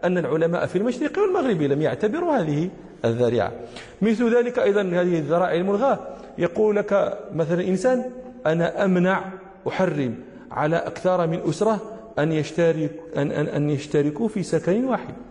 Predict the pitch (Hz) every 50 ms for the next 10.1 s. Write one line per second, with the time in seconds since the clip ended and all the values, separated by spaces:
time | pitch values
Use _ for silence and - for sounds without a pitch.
0 | - - - - - - - - - - _ - - - _ _ _ _ _ _
1 | _ _ _ _ _ _ - - _ - 135 135 156 180 196 202 285 311 - -
2 | - - - - - - - - - - 127 143 156 190 202 202 202 202 190 185
3 | 165 120 117 156 175 160 - - - - - - - - - - - - - -
4 | - - _ _ _ _ - - - - - _ - - - - - - - 147
5 | 170 175 170 - - 466 466 320 233 185 147 147 190 - - - - - - -
6 | - - - - - - - - - - - - - 123 - - 117 113 117 117
7 | 117 120 117 - - 117 110 113 113 110 107 107 110 107 110 107 - 113 117 -
8 | 160 170 170 - - - - - - - 131 135 131 127 117 104 95 117 131 135
9 | 135 127 - 143 151 151 147 - - 123 107 92 92 95 101 101 90 - - 95
10 | 90